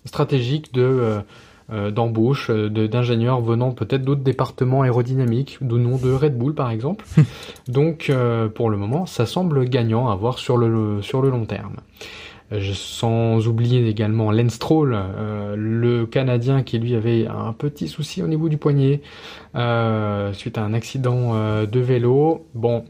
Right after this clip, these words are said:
Speaker 1: c'était un petit peu, euh, j'ai trouvé ça un peu limite, hein, personnellement, on va dire en termes de sécurité, devoir se mouvoir, euh, qu'il a fallu être à plusieurs pour le mettre et le retirer de la voiture. Je pense qu'en cas d'urgence, ça aurait été, euh,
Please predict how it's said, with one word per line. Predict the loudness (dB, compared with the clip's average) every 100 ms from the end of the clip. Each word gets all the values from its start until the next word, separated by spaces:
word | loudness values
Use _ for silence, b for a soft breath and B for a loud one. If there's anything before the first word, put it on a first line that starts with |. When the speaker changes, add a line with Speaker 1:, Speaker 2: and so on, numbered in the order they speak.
| -14
Speaker 1:
c'était | -10 -10 -6 -4 -4
un | -4
petit | -6 -8
peu, | 0 2 2 2
euh, | 0 0 -2 -6 b b b b b
j'ai | -16
trouvé | -4 -2
ça | 0
un |
peu | 0 2
limite, | 2 2 0
hein, | -2 -2
personnellement, | -4 -2 0 0 2 2 2 0
on | -2
va |
dire | -2
en | -2
termes | -2
de | -4
sécurité, | -4 -6 -2 0 0 2 4 4 4 2 2
devoir | 0 -2 -2 -2
se | -2
mouvoir, | -2 0 0 0 0
euh, | 0 -2 B B B B -2
qu'il | 0
a |
fallu | 2 2 2 2 2
être | 0 -2 -6
à |
plusieurs | -4 -4 0 0
pour | -2 0
le | 2 4 4 2
mettre | 2 0 0 0
et | 0
le | 2
retirer | 2 0 0 0 2
de | 0
la | 0
voiture. | 0 0 -4
Je | -4
pense | -6
qu'en | -4
cas | -2
d'urgence, | -2 -2 -2 -4
ça | -4
aurait | -2
été, | 0 0 2
euh, | 2